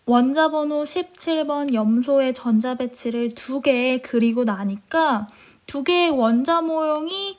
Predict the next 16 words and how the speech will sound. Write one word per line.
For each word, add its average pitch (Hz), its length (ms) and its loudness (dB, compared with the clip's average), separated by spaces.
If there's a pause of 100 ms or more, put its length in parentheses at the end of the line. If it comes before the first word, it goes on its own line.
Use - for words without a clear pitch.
같이 - 640 -6
함께 370 760 -2
서로 370 760 0 (100)
옥텟 339 200 0
규칙을 285 500 0
만족하기 233 880 -2
위해서 220 520 -2
어떻게 330 460 -4
해야 320 140 2
되는지 269 640 -4
생각해 359 580 -6
보기 233 300 -2
더 214 120 -8
쉬워진 330 560 -4
것 262 120 -4
같아요. 214 400 -8